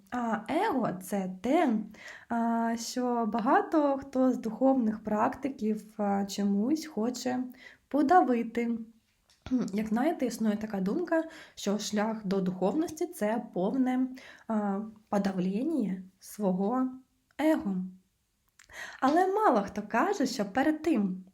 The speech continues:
як подавити, розтворіть, а, ось це его, слід це з Творцом, нам потрібно спочатку його обрести, спочатку досягнути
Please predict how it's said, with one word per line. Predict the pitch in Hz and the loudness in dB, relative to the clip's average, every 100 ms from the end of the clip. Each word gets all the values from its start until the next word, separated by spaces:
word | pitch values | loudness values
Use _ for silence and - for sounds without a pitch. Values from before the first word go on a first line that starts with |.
| _ | _
як | 226 220 | -2 -2
подавити, | - 285 370 359 359 247 - 196 180 - - | -2 0 0 4 4 4 2 -2 -2 -6 -4
розтворіть, | 254 - 240 269 262 185 - - - - - | -2 -2 0 2 2 -2 -8 -18 -20 -20 -6
а, | 208 190 185 180 | 0 2 2 2
ось | 214 208 | 0 -4
це | - 220 196 185 185 - | -4 -2 0 0 0 -4
его, | - 214 359 233 185 175 - - _ | -2 0 0 0 0 -2 -6 -14 _
слід | - 214 254 254 | -8 0 0 2
це | 190 | -4
з | |
Творцом, | 190 - 190 - 214 311 202 185 - _ | -4 -4 -4 -4 0 2 0 -4 -12 _
нам | 226 285 370 | 2 2 4
потрібно | 349 - 392 415 339 247 220 | 0 4 4 4 4 4 2
спочатку | - 220 208 220 254 220 | 0 -4 -2 -2 -2 -2
його | 196 196 214 - - | 0 0 -2 -2 2
обрести, | 190 190 208 - - 233 - - _ _ _ _ _ _ _ | 4 4 0 -2 2 2 0 -10 _ _ _ _ _ _ _
спочатку | - 208 190 220 220 202 | -8 -6 -2 -4 -2 -2
досягнути | 185 202 262 262 415 392 190 - | -2 0 0 2 2 0 -2 -8